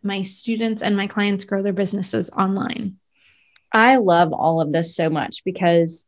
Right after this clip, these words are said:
Speaker 2: your path sounds so similar to mine, where it's like you were doing one thing and then you went, shifted to something else. We're using the word shift again,
Speaker 1: Mm-hmm.
Speaker 2: and then something else. And then we have children. And actually, your two oldest are the same age as my two.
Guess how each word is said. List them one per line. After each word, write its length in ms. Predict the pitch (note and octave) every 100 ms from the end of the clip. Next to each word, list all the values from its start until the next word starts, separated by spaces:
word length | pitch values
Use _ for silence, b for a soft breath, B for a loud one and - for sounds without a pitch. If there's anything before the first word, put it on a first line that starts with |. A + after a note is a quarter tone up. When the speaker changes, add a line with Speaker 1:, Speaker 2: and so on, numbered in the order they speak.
| _
Speaker 2:
your 400 | F#3+ F3+ F#3 F#3+
path 380 | - F3 F3+ F3+
sounds 320 | E3+ E3 E3+
so 100 | E3+
similar 400 | E3 E3+ E3+ E3+
to 80 | E3
mine, 380 | D#3 D#3 F3+
where 140 | F#3 E3
it's 200 | D#3+ -
like 240 | E3 E3
you 80 | D#3+
were 140 | D#3+
doing 340 | D#3+ E3 E3+ D#3
one 240 | D#3 E3
thing 320 | E3+ G3 G3
and 100 | F3+
then 140 | E3+ E3
you 160 | D#3+
went, 160 | D#3+ -
shifted 420 | - F3 - F3
to 60 | E3+
something 380 | E3 D#3+ E3 D3+
else. 220 | D#3+ E3
We're 60 | D3+
using 280 | D3+ D3+ D3+
the 80 |
word 160 | D3 C#3+
shift 300 | - D#3+ -
again, 300 | F3 F#3 F#3 G3
Speaker 1:
Mm-hmm. 300 | G#3 A3+ A#3+
Speaker 2:
and 100 | F#3+
then 240 | F#3 F3
something 380 | E3+ E3 E3 F#3
else. 320 | B3 A#3+ A#3
And 100 | G3
then 120 | F3+ E3+
we 180 | E3+ F3
have 260 | F3+ E3+
children. 720 | - C#4+ C#4 A#3 A3 F#3+ F3+ b b _ F#3+
And 300 | F#3+ F3+ F3
actually, 360 | F#3 F#3+ - G3
your 180 | F3+ G#3
two 320 | G#3 G#3 F#3+ -
oldest 560 | F3+ E3+ D#3+ E3 -
are 120 | - E3+
the 100 | E3+
same 340 | - F3 E3
age 280 | D#3+ D#3+ D#3+
as 160 | D#3
my 280 | D#3+ D3+ D3+
two. 460 | D3+ - - -